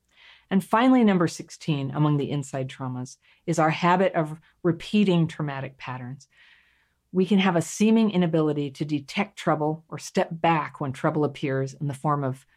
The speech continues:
sick people or dangerous situations. And so we relapse into a traumatized state,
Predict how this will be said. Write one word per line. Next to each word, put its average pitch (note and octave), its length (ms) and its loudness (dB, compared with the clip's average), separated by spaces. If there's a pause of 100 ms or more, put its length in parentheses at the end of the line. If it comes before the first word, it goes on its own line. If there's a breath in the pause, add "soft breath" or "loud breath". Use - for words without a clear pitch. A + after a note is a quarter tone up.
(120)
sick - 380 -6
people F3+ 340 0
or D3 80 0
dangerous D#3+ 540 2
situations. - 800 -14 (460)
And E3+ 120 2
so F#3 160 2
we F3 140 4
relapse F3 540 2
into C#3 200 -4
a C3+ 60 -6
traumatized C3+ 500 -8
state, - 440 -6